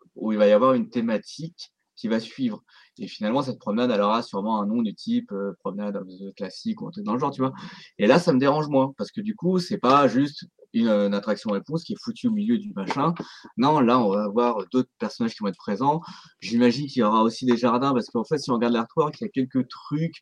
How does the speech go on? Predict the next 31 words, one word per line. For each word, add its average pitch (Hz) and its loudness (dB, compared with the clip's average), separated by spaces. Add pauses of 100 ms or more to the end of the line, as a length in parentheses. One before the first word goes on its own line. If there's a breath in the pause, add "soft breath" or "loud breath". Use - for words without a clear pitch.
(500 loud breath)
Bon, 101 -6
c'est 113 -6
très 135 0
flou, 160 2
euh, 110 4
rien 117 2
annoncé, 131 -2
mais 127 -2
il 107 -2
y 104 -2
aura 101 -2
sûrement 127 -2
d'autres 117 -2
jardins 120 0
qui 127 -8
vont 113 -4
être 101 -8
annoncés 107 -4
pour - -18
pouvoir 107 -8
faire 107 -4
le 104 -2
lien 117 -2
avec 101 -6
Avengers 104 -6 (120)
Campus, 139 -8
j'imagine. 120 -2 (440 loud breath)
Puis - -6
même 110 2
en 98 -6
suivant. 123 -8